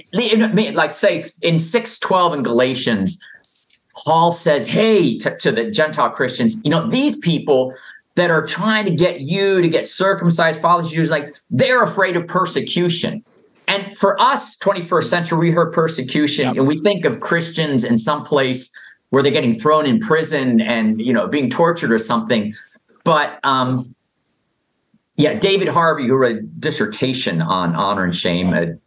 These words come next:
Speaker 1: Jesus Collective friend as well, I mean, really helped me see th-, this persecution better understand, translated is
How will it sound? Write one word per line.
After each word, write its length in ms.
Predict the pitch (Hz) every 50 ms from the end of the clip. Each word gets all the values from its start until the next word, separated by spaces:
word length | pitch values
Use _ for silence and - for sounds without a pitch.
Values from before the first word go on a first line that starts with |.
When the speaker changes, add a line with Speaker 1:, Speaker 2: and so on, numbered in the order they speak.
| -
Speaker 1:
Jesus 400 | - - 120 113 95 104 90 82
Collective 520 | - - - 95 98 98 - - 98 90 82
friend 300 | - - 110 98 95 90
as 140 | 87 85 90
well, 440 | 95 101 107 95 87 85 82 - - - _ _ _ _
I 40 | -
mean, 200 | 147 165 165 170
really 160 | 202 208 180
helped 220 | 170 196 226 - 160
me 100 | 160 151
see 380 | - - - 170 165 151 -
th-, 280 | - 147 147 139 - - -
this 180 | 165 190 -
persecution 920 | - - - 247 240 240 - - 131 - - 175 175 165 - - 123 120 113
better 500 | 110 170 180 180 180 185 170 165 165 165
understand, 540 | 151 151 147 139 123 - - 151 143 131 113
translated 580 | - - 147 151 156 - 147 135 123 117 110 113
is 260 | 117 113 113 -